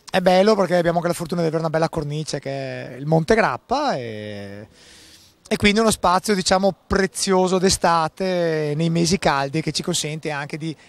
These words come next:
ampliare, eh, diciamo, la metratura e anche poter, eh, diciamo, andare incontro alle esigenze del cliente che spesso mi dice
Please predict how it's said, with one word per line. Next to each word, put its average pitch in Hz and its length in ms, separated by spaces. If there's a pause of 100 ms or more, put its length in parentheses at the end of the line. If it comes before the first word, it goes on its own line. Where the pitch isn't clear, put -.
(120)
ampliare, 180 840 (540)
eh, - 80
diciamo, 202 260
la 202 60
metratura 196 680
e 208 120
anche 170 360
poter, 165 400
eh, 139 920
diciamo, 156 240
andare 185 60
incontro 196 240
alle 190 60
esigenze 190 220
del 185 120
cliente 190 440
che 208 80
spesso 180 260
mi 170 80
dice 160 360